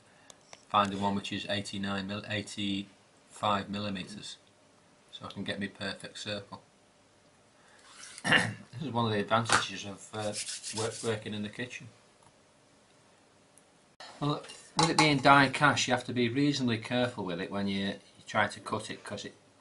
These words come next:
has a habit of fracturing. Um, it's not like aluminium, um, plate, which is a bit more malleable. This is quite, uh,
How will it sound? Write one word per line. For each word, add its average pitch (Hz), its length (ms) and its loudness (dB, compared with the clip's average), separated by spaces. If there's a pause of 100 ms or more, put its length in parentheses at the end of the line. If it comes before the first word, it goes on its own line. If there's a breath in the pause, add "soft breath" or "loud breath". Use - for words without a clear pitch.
(120)
has 95 180 -10
a 101 80 -2
habit 101 420 -2
of 98 140 -6
fracturing. 85 680 -4 (500)
Um, 87 320 -2
it's - 140 -10
not - 120 -6
like 92 180 -2
aluminium, 92 600 -2 (580)
um, 82 540 -10 (280)
plate, 101 500 -2
which - 260 -10
is - 400 4 (300)
a 92 80 -12
bit - 200 -12
more 98 220 -4
malleable. 92 480 2
This 85 220 -6
is - 80 0 (1400)
quite, 95 360 0
uh, - 320 -8